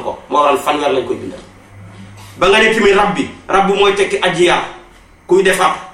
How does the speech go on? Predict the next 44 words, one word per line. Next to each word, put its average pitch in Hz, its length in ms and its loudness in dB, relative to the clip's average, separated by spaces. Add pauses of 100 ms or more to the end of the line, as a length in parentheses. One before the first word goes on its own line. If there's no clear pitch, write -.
(500)
ku, 190 280 4
koo 196 160 2
xam 190 200 0
ne 196 100 4
tamit 180 380 0
dana, 185 240 2
dana 190 160 4
yéwénal, 196 520 2 (320)
baaxal 185 380 2
la. 151 140 -2 (460)
Ku 185 100 -2
tudd 180 120 -6
loolu 170 180 2
sa 170 120 -2
xel 160 240 -2
daj - 200 -2
julli, 143 260 -4 (180)
ndax - 260 -2
julli 160 160 -2
day 160 200 0
baaxal 151 340 0
jaamam 151 260 0
Yàlla 143 260 0
bi, - 120 -4 (280)
di 139 120 -10
dugal 160 280 0
ci - 60 -8
moom 156 200 0
jikko 165 220 -4
yu 151 140 -2
baax, 151 260 2 (260)
di - 80 -6
ko 170 100 2
teqale 156 440 -2
bépp 180 240 0
jikko 156 220 -8
ju 147 80 -6
bon. 170 320 0 (160)
Moo 147 100 0
tax 160 200 0
Yàlla 151 220 2
ne 143 60 0
woon 139 200 2 (260)
"inna 160 240 2